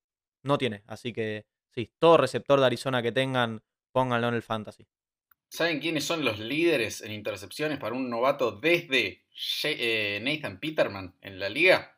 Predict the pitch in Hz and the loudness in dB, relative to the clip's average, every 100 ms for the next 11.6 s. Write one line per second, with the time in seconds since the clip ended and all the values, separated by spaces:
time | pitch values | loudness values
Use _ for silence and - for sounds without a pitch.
0 | _ _ - 104 101 101 104 127 143 131 | _ _ -8 -6 -4 -6 -8 -6 -4 -4
1 | - - 165 147 147 156 156 131 - 104 | -8 -4 -2 -2 -4 -4 -4 -6 -8 -10
2 | 127 127 117 98 87 85 - 143 151 117 | -2 0 0 0 -4 -6 -12 -6 0 2
3 | 95 82 - - 95 92 90 - _ _ | 2 -4 -8 -14 -12 -12 -14 -16 _ _
4 | _ _ 110 131 117 117 110 110 113 - | _ _ -8 -6 -4 0 2 2 2 2
5 | 240 240 185 113 - _ _ _ 156 139 | 2 2 2 0 -2 _ _ _ 0 0
6 | 127 165 147 135 147 - - 190 143 - | 2 4 4 4 2 4 6 6 4 2
7 | 196 190 - - _ - 143 - 247 226 | 4 4 0 -8 _ 0 2 4 4 4
8 | 170 147 196 202 - 127 147 160 131 117 | 2 2 2 2 2 -2 0 -2 -4 -4
9 | 120 139 - _ _ 107 98 95 92 90 | -2 -4 -10 _ _ -6 -4 -4 -6 -8
10 | 90 - 113 101 92 95 98 95 98 107 | -12 -12 -8 -8 -8 -10 -8 -8 -8 -8
11 | 107 110 113 117 240 | -8 -6 -6 6 6